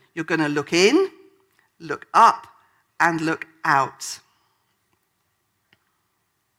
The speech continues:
So I'd like to encourage you to make some time for this process. Make some time to find what that word could be for your life this year.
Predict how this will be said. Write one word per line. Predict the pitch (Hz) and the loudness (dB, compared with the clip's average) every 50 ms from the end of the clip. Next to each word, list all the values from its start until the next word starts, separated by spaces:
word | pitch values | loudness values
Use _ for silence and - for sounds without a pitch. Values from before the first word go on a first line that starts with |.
| _ _ _ _ _ _ _ _ _ _ _ _ _ _ _ _ _ _ _ | _ _ _ _ _ _ _ _ _ _ _ _ _ _ _ _ _ _ _
So | - 320 339 339 330 320 320 - - _ _ _ _ _ _ _ _ _ _ _ _ - | -4 0 0 2 2 0 -2 -6 -16 _ _ _ _ _ _ _ _ _ _ _ _ -6
I'd | - 339 359 | -6 -4 0
like | 294 - - | 0 0 0
to | - 202 | -2 -6
encourage | 185 175 185 160 151 151 | -6 -2 -2 -2 -2 -4
you | 165 | -6
to | 160 - 190 | -6 -4 0
make | 196 190 180 - | 0 0 0 0
some | - - 196 190 | -6 -8 -8 -8
time | 175 - - 190 185 180 175 180 | -8 -10 -8 -4 -2 -2 -2 -4
for | - 165 | -6 -8
this | 156 143 - | -12 -14 -14
process. | - - - - 143 139 139 - 143 139 - - 226 | -16 -12 -6 -6 -6 -6 -6 -10 -14 -16 -16 -14 -10
Make | 302 349 330 - | -10 -10 -10 -10
some | - - 311 294 | -10 -10 -10 -10
time | - - - 220 196 170 156 147 139 - - - - _ | -10 -8 -6 -4 -2 -2 -4 -6 -8 -14 -20 -20 -20 _
to | - - 165 | -12 -10 -10
find | - - - - 180 170 170 170 165 165 165 - - - _ _ | -10 -8 -4 0 2 2 2 2 0 -4 -6 -10 -18 -20 _ _
what | 180 - - | -10 -10 -4
that | - 175 - 156 156 | -2 -2 -2 -2 -4
word | 165 156 143 139 - | -4 -4 -4 -4 -6
could | - - 139 - | -10 -16 -18 -8
be | - 160 143 135 | -8 -6 -6 -6
for | - - 151 | -10 -16 -16
your | 147 147 143 139 139 - _ _ _ - - | -14 -12 -12 -14 -14 -18 _ _ _ -20 -10
life | 165 160 143 139 143 - - - | -4 -2 -2 -2 -2 -4 -10 -14
this | 139 135 - - | -12 -12 -12 -12
year. | 147 131 135 | -10 -12 -12